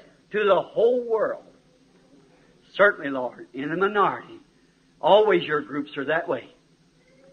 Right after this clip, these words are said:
But you said, "Fear not, little flock. It's your Father's good will to give you the kingdom." So I pray, God, that man will look away from their intellects,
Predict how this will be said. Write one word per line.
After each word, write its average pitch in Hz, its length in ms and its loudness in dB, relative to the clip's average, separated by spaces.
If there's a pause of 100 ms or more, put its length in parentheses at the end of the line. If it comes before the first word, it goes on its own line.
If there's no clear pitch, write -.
(440)
But 302 200 6
you 302 80 0
said, 294 340 6
"Fear 294 200 2
not, 208 260 6
little 160 220 0
flock. 190 420 -2 (680)
It's 262 180 -4
your 247 100 2
Father's 254 480 0
good 196 240 -8
will 269 240 6
to 156 120 -10
give 151 200 -6
you 143 80 -8
the 131 100 -6
kingdom." 113 420 -14 (1700)
So 208 120 2
I 202 180 8
pray, 202 320 0
God, 143 320 0
that 151 140 0
man 220 280 2
will 196 120 2
look 226 160 4
away 208 220 2
from 185 160 -8
their 165 140 0
intellects, 165 580 -2